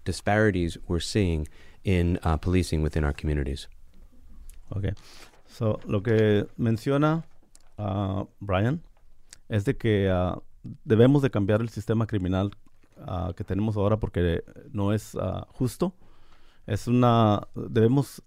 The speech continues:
Speaker 2: terminar con el, ah, racismo sistematizado, porque muchas veces algunas cosas se refieren al problema de salud, porque él es muy activo en la cuestión de dar a Medicare a la sociedad. Dice que, eh, en Estados Unidos somos, ah, el cuatro por ciento de, de la población del mundo, sin embargo, tenemos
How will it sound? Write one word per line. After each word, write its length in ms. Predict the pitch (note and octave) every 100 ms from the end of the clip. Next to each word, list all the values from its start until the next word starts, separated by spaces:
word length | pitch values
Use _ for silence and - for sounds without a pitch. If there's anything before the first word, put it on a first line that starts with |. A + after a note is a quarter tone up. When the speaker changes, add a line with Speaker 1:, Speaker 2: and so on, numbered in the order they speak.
| -
Speaker 2:
terminar 400 | G#2+ G#2 A2 A2+
con 160 | B2+
el, 160 | A2+ G2+
ah, 200 | F#2 F2
racismo 500 | F2 - A#2+ A#2+ A#2
sistematizado, 960 | - G#2 - F#2+ F2 A2 G#2 G2+ B2 - _ _ - - _ - -
porque 420 | F#2+ G#2 F#2 F2+
muchas 260 | G#2 G#2+ A#2
veces 340 | G#2+ A2+ - -
algunas 840 | A2 G2+ A#2 A#2 A2+ G#2 - - -
cosas 240 | A2 G#2+
se 80 | G#2+
refieren 260 | F#2+ G#2+ G#2+
al 80 | G2+
problema 320 | F#2+ G2 G2+
de 40 |
salud, 320 | - F#2+ A2 - -
porque 220 | F#2+ F#2+
él 120 | G2
es 60 | G#2+
muy 320 | A2 G#2 G#2 - - - - - -
activo 400 | - - G#2 A2
en 80 |
la 60 | G2
cuestión 360 | - - G#2 G#2
de 140 | G2+
dar 260 | F#2+ F#2+ -
a 280 | - E2+ E2+
Medicare 480 | F#2 G2+ G2+ G2 F#2
a 80 | -
la 220 | E2 E2
sociedad. 500 | E2 - - F2+ F#2+ - - - - -
Dice 220 | A2+ D#3
que, 280 | - A#2 G#2+
eh, 300 | - G#2 G2+ G2
en 40 |
Estados 320 | F#2 - D3
Unidos 300 | D3 D3+ D#3
somos, 480 | - C#3 D3 C#3 - -
ah, 180 | G#2 -
el 120 | A2
cuatro 200 | C#3 -
por 140 | C3
ciento 440 | G#2+ C3+ - B2+ G#2
de, 60 |
de 60 | F#2+
la 80 | F#2
población 360 | - F#2+ C3
del 80 | A#2+
mundo, 260 | A2+ B2 A2+
sin 160 | -
embargo, 280 | G2+ G#2+ B2
tenemos 400 | A2+ G#2+ A#2 A#2+